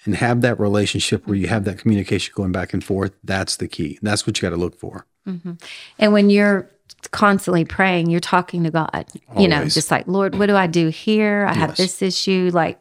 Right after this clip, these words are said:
Speaker 2: y-, he's always with you.
Speaker 1: Yes.
Speaker 2: And maybe growing up, you didn't realize that or didn't.
Speaker 1: No, didn't have that personal
Speaker 2: Mm-hmm.
Speaker 1: relationship. It was
Speaker 2: Mm-hmm.
Speaker 1: just more structured, and, and I knew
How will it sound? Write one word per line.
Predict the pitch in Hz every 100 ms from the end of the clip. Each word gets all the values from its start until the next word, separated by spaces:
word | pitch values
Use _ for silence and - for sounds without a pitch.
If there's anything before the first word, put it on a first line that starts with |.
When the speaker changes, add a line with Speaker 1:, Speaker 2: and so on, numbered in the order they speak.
| 185
Speaker 2:
y-, | - - - 143
he's | 185 208 196 -
always | 208 233 190 160
with | 156 156 -
you. | - - - -
Speaker 1:
Yes. | 101 - - -
Speaker 2:
And | 220
maybe | 220 214 208
growing | 202 190 190 185
up, | 175 - -
you | 202
didn't | 190 175 175
realize | 165 160 165
that | 165 156
or | 160
didn't. | 165 160 170 156 - -
Speaker 1:
No, | 131 113 - - _ -
didn't | 120 107
have | 95 135 123
that | 101 -
personal | 101 - 92
Speaker 2:
Mm-hmm. | 185
Speaker 1:
relationship. | 180 - 185 165 - - _
It | 110 98
was | 92
Speaker 2:
Mm-hmm. | - 107
Speaker 1:
just | 92 - 95
more | 92 85 90
structured, | - - 113 113 - 113 107
and, | 95 92 101
and | 104 98
I | 92
knew | 92 98 151 190 151 156